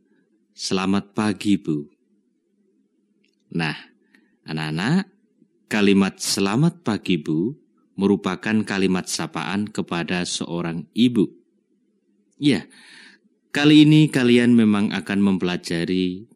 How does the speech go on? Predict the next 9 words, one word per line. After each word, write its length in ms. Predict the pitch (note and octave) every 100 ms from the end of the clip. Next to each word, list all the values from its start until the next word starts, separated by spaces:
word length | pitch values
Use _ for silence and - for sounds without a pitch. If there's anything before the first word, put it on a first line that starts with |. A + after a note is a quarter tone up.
| -
kalimat 420 | E2+ F#2+ G#2+ A2+ -
sapaan 800 | E2+ - - D3 D#2 A2 C#3 - -
untuk 380 | B2 A#2+ B2+ A2
orang 320 | A2 G#2+ G#2+
yang 320 | G#2 G2 F#2+ _
tidak 340 | - F#2+ E2 - -
dikenal. 500 | D#2+ D#2+ D2+ C2 C2 _ _ _ _ _ _ _ _ _ _ _
Harapan 460 | - D3+ D3 - -
Bapak, 580 | D3 - F#2+ D#3+ -